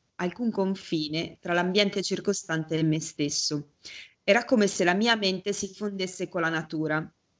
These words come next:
Ho sempre provato un profondo senso di pace, felicità, grande consapevolezza e vitalità." Questo stato di grande pace, felicità c-, e consapevolezza è paragonato ad una sorta di esperienza di samadhi, quindi unione,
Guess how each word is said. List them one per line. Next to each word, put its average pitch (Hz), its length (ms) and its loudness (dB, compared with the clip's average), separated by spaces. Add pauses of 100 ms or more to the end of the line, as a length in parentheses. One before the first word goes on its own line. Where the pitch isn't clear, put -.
(140)
Ho 190 80 -6
sempre 196 400 -2
provato 185 460 0
un 180 60 -2 (140)
profondo 214 680 -6
senso 175 460 -2
di 160 180 -4
pace, 143 680 -2 (120)
felicità, 170 840 -6 (280)
grande 185 360 0
consapevolezza 180 840 -4
e 156 40 -2
vitalità." 139 560 -6 (920)
Questo 220 600 0
stato 233 360 0
di 208 140 -2
grande 185 380 2
pace, 175 360 2
felicità 170 760 0
c-, - 100 -12
e 175 220 -4
consapevolezza 170 840 -6
è 170 160 0
paragonato 175 560 0
ad 170 160 -6
una 175 100 -10
sorta 156 320 -6
di 160 120 -4
esperienza 151 560 -4
di 143 120 -10
samadhi, 147 560 -2
quindi 156 320 -4
unione, 170 720 -2